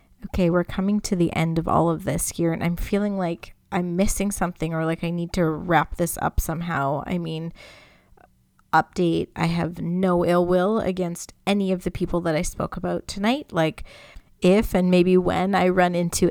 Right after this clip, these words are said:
any of them, whether it was from the story from when I was around twenty or the story <laughs> from when I'm, I was around eleven, like, there's no ill will. I would be happy to just say, "Hey, how's it going?" and catch up. It's all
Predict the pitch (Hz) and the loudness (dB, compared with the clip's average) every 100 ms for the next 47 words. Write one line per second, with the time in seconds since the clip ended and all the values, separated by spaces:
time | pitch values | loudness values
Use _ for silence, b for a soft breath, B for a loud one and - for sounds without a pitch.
0 | - 170 180 185 196 208 233 196 180 185 | 2 0 4 2 6 6 8 8 8 8
1 | - 170 - 190 175 170 165 - 185 175 | 6 4 4 4 4 4 4 6 8 6
2 | 196 - 185 180 185 185 170 180 175 185 | 6 4 2 2 4 2 4 2 2 2
3 | - 180 233 247 220 202 - 196 170 - | 2 4 4 6 6 6 6 6 6 2
4 | - 196 185 180 180 180 180 - - 185 | 4 4 6 4 4 2 -2 -6 2 4
5 | 190 190 185 175 180 175 - 185 175 196 | 4 4 2 4 2 2 2 4 4 6
6 | 233 247 185 165 165 - B B B B | 4 4 4 2 0 -10 B B B B
7 | 202 185 180 196 185 185 185 185 180 175 | 4 4 4 2 2 6 6 8 6 6
8 | 185 214 185 175 175 165 175 170 - 170 | 4 4 2 0 2 0 2 0 -2 -6
9 | 175 - 170 - - - - 175 170 170 | -8 -10 -10 -10 -10 -6 -4 0 2 2
10 | 190 202 208 214 220 214 208 - 175 170 | 2 0 2 4 6 4 0 -2 -4 -4
11 | 180 B B B B - - - - 90 | -8 B B B B -4 -4 -2 -2 -2
12 | - - 156 - 156 160 156 156 | 2 2 2 2 4 4 4 0